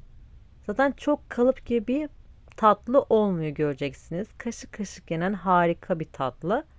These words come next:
Mutlaka sizler de lezzetli olan bu tarifi sevdiklerinizle deneyin. Kıvamıyla, yapılışıyla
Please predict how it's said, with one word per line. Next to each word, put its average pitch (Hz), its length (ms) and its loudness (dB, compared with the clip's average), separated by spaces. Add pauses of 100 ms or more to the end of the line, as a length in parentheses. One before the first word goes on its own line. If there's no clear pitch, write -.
(560)
Mutlaka 226 520 0
sizler 170 580 -2
de 175 200 -2
lezzetli 180 480 -2
olan 147 300 -6
bu 196 60 -4
tarifi 160 580 -4
sevdiklerinizle 156 1120 -4
deneyin. 127 460 -4 (1160)
Kıvamıyla, 233 800 4
yapılışıyla 185 1120 -2